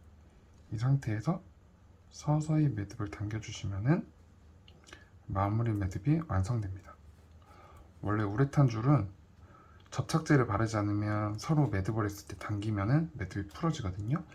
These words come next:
그런데 이 매듭으로 마무리를 하시면은 접착제를 안 해도 매듭이 풀리지가 않습니다. 하지만 보다 안정적인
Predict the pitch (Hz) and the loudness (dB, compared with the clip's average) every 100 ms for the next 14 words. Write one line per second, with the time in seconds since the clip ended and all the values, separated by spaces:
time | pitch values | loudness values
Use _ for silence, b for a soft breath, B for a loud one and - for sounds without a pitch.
0 | B B B - 104 101 110 117 98 92 | B B B -8 -6 -4 -4 -2 -2 -2
1 | - 104 98 92 95 107 113 107 95 - | -4 -4 -2 0 0 -2 -4 -2 -4 -2
2 | 107 147 147 - B B B - - - | 2 4 2 -2 B B B -14 -14 -6
3 | 139 - 123 101 90 92 139 165 165 - | -8 -2 -2 2 2 2 2 0 -2 -10
4 | - - 98 - 104 98 185 190 190 - | -12 -8 -8 -6 -8 -6 -2 -2 -2 -4
5 | 92 - - - - - - - - - | -6 -8 -20 -20 -20 -20 -20 -20 -20 -20
6 | - - - - - - - - - - | -20 -20 -20 -20 -20 -20 -20 -20 -20 -20
7 | - - - - - - - - - - | -20 -20 -20 -20 -20 -20 -20 -20 -20 -20
8 | - - - - - - - B B B | -20 -20 -20 -20 -20 -20 -20 B B B
9 | B - 120 120 107 - - 104 101 131 | B -12 -4 -2 -2 -2 0 2 2 6
10 | 143 139 127 104 101 | 6 6 2 -2 -4